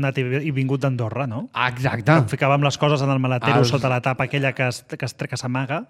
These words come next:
Speaker 2: Exacte. Bueno, jo encara m'encarreguen, quan vaig a Andorra de bolo, m'encarreguen cartones de Nobel, eh?
Speaker 1: Però ara no és tan ba-, ah, bueno, el tabac.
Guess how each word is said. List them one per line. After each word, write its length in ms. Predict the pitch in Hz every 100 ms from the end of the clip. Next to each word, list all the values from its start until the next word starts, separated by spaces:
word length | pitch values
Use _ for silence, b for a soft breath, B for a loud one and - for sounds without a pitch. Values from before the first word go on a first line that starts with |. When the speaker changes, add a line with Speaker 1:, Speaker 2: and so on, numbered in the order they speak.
| 123
Speaker 2:
Exacte. 380 | 117 110 117 131
Bueno, 240 | 117 127
jo 300 | 135 117 135 160 160
encara 680 | 131 120 123 143 143 123 117 120
m'encarreguen, 960 | 120 120 120 113 117 120 123 117 113 107
quan 180 | 117
vaig 140 | 117 123
a 60 | 135
Andorra 320 | 120 117 110
de 80 | 104
bolo, 280 | 113 160 170
m'encarreguen 800 | 117 110 107 117 113 110 107 107
cartones 500 | 117 110 117 110 101
de 60 |
Nobel, 260 | 110 127 104
eh? 60 | 98
Speaker 1:
Però 160 | 117
ara 160 | 110 113
no 160 | 117 120
és 140 | 113
tan 200 | 123 120
ba-, 80 | 120
ah, 120 | 156 151
bueno, 180 | 156 131
el 80 |
tabac. 460 | 113 120 127 107